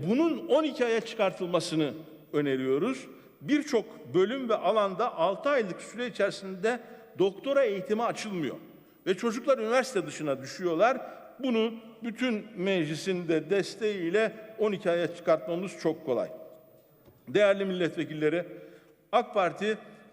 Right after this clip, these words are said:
üniversiteleri siyasallaştırdı. Rektör atamalarından memur alımlarına kadar tüm akademik süreçlerde liyakat ortadan kalktı.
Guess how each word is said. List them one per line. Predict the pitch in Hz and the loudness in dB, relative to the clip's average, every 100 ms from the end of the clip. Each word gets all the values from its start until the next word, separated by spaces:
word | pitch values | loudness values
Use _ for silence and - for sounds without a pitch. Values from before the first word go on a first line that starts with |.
| - | -6
üniversiteleri | 190 208 180 - 160 170 | 2 4 2 0 -4 -4
siyasallaştırdı. | 180 160 135 147 135 131 123 - 120 110 127 151 - - | -2 -2 0 0 0 0 -2 -6 -8 -6 -8 -8 -12 -6
Rektör | 151 160 190 | -6 -2 -2
atamalarından | 165 156 151 143 139 139 135 135 | 0 0 -2 -2 -2 -2 -4 -2
memur | 135 160 165 | -2 0 2
alımlarına | 151 147 135 135 127 | 0 0 -2 -2 -4
kadar | 135 131 127 | -4 -4 -4
tüm | 196 202 - | -4 -4 -6
akademik | - 160 151 143 | -4 -2 -2 -6
süreçlerde | - 143 - 139 131 147 139 - - - | -8 -8 -2 -4 -2 -4 -6 -12 -20 -14
liyakat | 135 156 135 156 151 - | 0 2 4 2 -2 -2
ortadan | 120 - 123 147 139 | -6 -4 -4 -4 -6
kalktı. | - 123 107 - 117 | -6 -6 -6 -6 -6